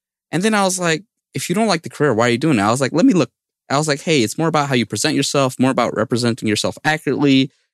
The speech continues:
And she had the net, the building relationship portion down. So then, like, I helped her with the resume. She actually got her promotion at Microsoft after, like, a year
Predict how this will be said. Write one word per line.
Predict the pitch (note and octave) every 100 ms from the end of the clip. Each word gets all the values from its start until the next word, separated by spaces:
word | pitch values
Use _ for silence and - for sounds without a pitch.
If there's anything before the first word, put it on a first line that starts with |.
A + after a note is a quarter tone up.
| _
And | C3
she | - F#3
had | G3+ G#3
the | C#3+
net, | A#2 B2+ -
the | B2+
building | A#2+ C#3+ A#2+
relationship | A#2 D#3+ E3+ C#3 -
portion | G#2 - F2+
down. | F#2 F2+
So | -
then, | G2 C#3+ C#3+
like, | B2+ B2
I | B2
helped | C#3+ -
her | C#3
with |
the | B2+
resume. | C#3+ B3 B2+ A2+ A#2 - _ _ _ _
She | - E3+
actually | E3+ D#3
got | D3+
her | D3
promotion | B2+ B2 A#2+ G3 - F2+ C3 C3+ _ _ _ _ -
at | A#2+
Microsoft | A#2+ C#3 C3+ - F2+ F2+ -
after, | G2+ F#2+ G2
like, | F#2 -
a |
year | F#2 B2 B2+ F#2